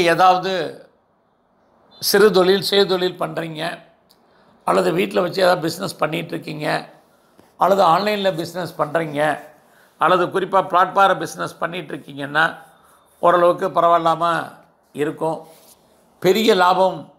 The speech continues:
ஒண்ணும் இல்லைனாலும் கண்டிப்பாக நஷ்டம் வராது. நீங்க புதன் தொடர்பு கொள்றதுனால, நீங்க டிஜிட்டல் துறையில இருக்கீங்க,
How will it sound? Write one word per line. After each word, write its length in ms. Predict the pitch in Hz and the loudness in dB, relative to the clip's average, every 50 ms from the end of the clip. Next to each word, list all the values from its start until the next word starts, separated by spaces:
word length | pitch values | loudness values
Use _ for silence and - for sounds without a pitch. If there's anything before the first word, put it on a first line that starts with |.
| _ _ - | _ _ -14
ஒண்ணும் 260 | - 170 180 196 185 | -12 -12 -10 -10 -10
இல்லைனாலும் 500 | 160 156 160 175 170 160 156 160 175 139 | -10 -8 -6 -6 -6 -4 -6 -6 -6 -6
கண்டிப்பாக 800 | 165 151 151 160 160 160 160 151 151 165 160 151 - - - - - _ _ _ _ _ _ | -6 -6 -4 -4 -2 0 0 2 2 2 0 0 0 -2 -6 -14 -20 _ _ _ _ _ _
நஷ்டம் 340 | - 143 151 - - 190 170 | -4 -4 -2 -2 0 0 0
வராது. 520 | 160 156 151 147 143 143 160 156 - - - _ _ _ _ _ _ _ _ _ _ _ _ _ _ _ _ _ _ - | 2 2 2 0 0 -2 -6 -8 -10 -12 -18 _ _ _ _ _ _ _ _ _ _ _ _ _ _ _ _ _ _ -4
நீங்க 300 | 180 202 208 208 202 190 | -2 -2 0 2 0 0
புதன் 340 | 160 165 175 185 220 208 180 | 2 0 0 0 0 2 2
தொடர்பு 420 | 190 185 185 196 185 175 175 170 | 2 2 2 2 0 0 -2 0
கொள்றதுனால, 600 | - 170 160 160 160 160 156 160 175 180 175 - - - _ _ _ _ _ _ _ _ _ _ _ _ - | 0 0 0 0 0 0 0 2 0 0 -2 -4 -10 -20 _ _ _ _ _ _ _ _ _ _ _ _ -10
நீங்க 220 | 175 185 180 185 | -6 -4 -4 -4
டிஜிட்டல் 480 | 165 165 185 170 214 - 208 208 190 - | -2 -2 -4 -4 -2 0 0 0 0 0
துறையில 340 | - 180 175 180 170 165 165 | -2 -2 -2 0 0 0 0
இருக்கீங்க, 600 | 160 147 - 160 156 160 165 165 165 165 165 | -2 -2 -4 -6 -6 -2 -2 -2 -2 -2 -4